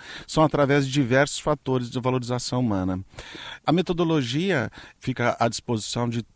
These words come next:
todos os tipos de prisioneiro, independentemente da pena, desde que estejam eles condenados, desde que eles,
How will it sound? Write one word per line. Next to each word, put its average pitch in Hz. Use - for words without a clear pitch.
todos 175
os 131
tipos 120
de 110
prisioneiro, 110
independentemente 139
da 113
pena, 104
desde 139
que 127
estejam 117
eles 104
condenados, 98
desde 131
que -
eles, 120